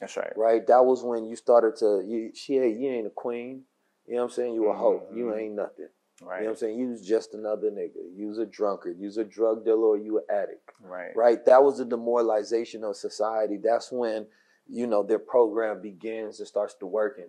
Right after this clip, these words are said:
Speaker 2: you don't have this debutante society of black people wearing these suits and in business industry and things of that
Speaker 1: Mm-hmm.
Speaker 2: nature. No, we need to make more of these drug dealers. We need to make more of these pimps, right?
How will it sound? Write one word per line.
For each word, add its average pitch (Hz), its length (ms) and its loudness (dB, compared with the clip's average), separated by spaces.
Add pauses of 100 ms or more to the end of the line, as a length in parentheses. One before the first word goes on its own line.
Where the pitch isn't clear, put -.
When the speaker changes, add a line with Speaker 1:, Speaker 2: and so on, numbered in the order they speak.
Speaker 2:
you 110 120 -10
don't 123 120 -2
have 120 160 -4
this 117 120 -2
debutante 107 640 -4
society 107 560 -6
of 95 80 -8
black 107 260 -4
people 104 200 -8
wearing 107 280 -8
these 107 200 -16
suits 101 420 -12
and 90 140 -16 (360)
in 113 160 -12
business 110 440 -6
industry 110 680 -12
and 101 180 -14
things 98 220 -8
of 113 60 -4
that 107 140 2
Speaker 1:
Mm-hmm. 101 80 -6
Speaker 2:
nature. 95 340 -4
No, 107 380 2 (300)
we 143 120 6
need 151 160 4
to 113 100 -6
make 92 160 -8
more 127 200 2
of 110 60 0
these 127 160 -2
drug 82 260 -6
dealers. 82 240 -10
We 151 80 2
need 143 160 2
to 101 80 -8
make 92 180 -6
more 127 220 6
of 98 40 0
these 117 160 -4
pimps, - 480 -16
right? 113 280 2